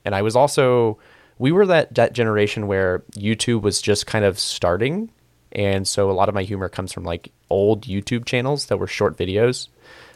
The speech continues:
Um, Balloon Shop, it's not really a T V show, I know, but Balloon Shop is, is something that I treated like a T V show. I would sit down and watch it, much like kids do today on YouTube,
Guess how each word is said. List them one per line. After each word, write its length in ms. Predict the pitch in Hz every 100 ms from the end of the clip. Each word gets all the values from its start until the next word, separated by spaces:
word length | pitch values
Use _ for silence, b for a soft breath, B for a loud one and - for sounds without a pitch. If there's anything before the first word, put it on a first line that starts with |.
| B
Um, 480 | - 90 87 87 90
Balloon 320 | 101 98 101
Shop, 380 | 110 123 123 - _ -
it's 200 | 101 -
not 180 | 104 -
really 180 | 104 101
a 40 |
T 180 | - 104
V 120 | 101
show, 220 | - 120
I 60 | 117
know, 260 | 117 123
but 280 | 123 95 76 _ 76 -
Balloon 300 | 101 98 101
Shop 280 | - 95 -
is, 280 | 92 92
is 200 | - 95
something 340 | - 107 101 98
that 100 | 95
I 80 | 87
treated 440 | - - 85 104
like 160 | 117 110
a 60 |
T 200 | 120 -
V 140 | 120 127
show. 220 | - 131
I 60 |
would 100 | 101
sit 160 | 90 -
down 160 | 90 87
and 80 |
watch 240 | 85 82 -
it, 100 | -
much 220 | 98 -
like 140 | 92
kids 200 | - 95
do 120 | - 87
today 240 | 85 87
on 100 | 85
YouTube, 380 | 85 - 98